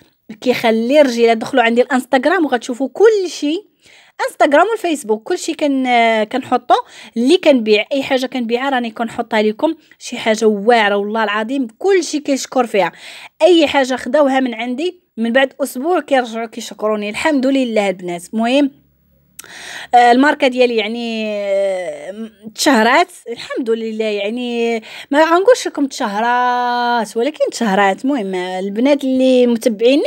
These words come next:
راه كياخذوها من عندي و-، وتعرفات. المهم البنات هنايا درت زيت العود اولا زيت الزيتون، غادي ن-، نبقى نخلط ونزيد في الزيت الزيتون، نخلط ونزيد الزيتون، كلشي داكشي اللي درنا. غير هي الخليط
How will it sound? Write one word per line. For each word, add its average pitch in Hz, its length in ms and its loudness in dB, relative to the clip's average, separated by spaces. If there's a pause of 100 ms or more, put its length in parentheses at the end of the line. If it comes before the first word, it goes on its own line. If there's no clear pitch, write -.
(160)
راه 349 120 2
كياخذوها 240 680 -2
من 226 120 -4
عندي 240 280 -8
و-، 294 220 0 (480)
وتعرفات. 226 640 -2 (640)
المهم 320 240 0
البنات 233 400 -2
هنايا 269 320 0
درت 254 200 -2
زيت 214 380 -4
العود 220 440 4 (320)
اولا 226 240 2
زيت 220 300 -4
الزيتون، 185 540 -8 (680)
غادي 233 320 2
ن-، 226 560 -2
نبقى 214 300 -6
نخلط 247 420 -2 (340)
ونزيد 233 340 -2
في - 120 -12
الزيت 214 300 -8
الزيتون، 247 440 -2
نخلط 269 440 2
ونزيد 226 260 2
الزيتون، 214 340 -8
كلشي 330 440 2
داكشي 220 320 -4
اللي 233 120 2
درنا. 269 260 0 (360)
غير 220 180 4
هي 262 220 4
الخليط 262 520 -2